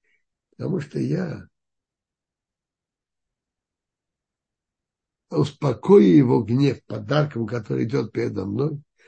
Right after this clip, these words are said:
а потом я увижу его лицо, может, он уважит моё лицо.'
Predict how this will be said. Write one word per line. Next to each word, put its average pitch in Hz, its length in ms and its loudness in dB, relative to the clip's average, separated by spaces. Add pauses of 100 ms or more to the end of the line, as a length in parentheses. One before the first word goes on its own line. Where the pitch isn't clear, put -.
(240)
а 120 120 -8
потом 160 400 0
я 175 160 4
увижу 143 400 0
его 127 220 -2
лицо, 117 420 -4
может, 143 380 -2
он 147 140 0
уважит 139 440 -6
моё - 300 -10
лицо.' 120 400 -14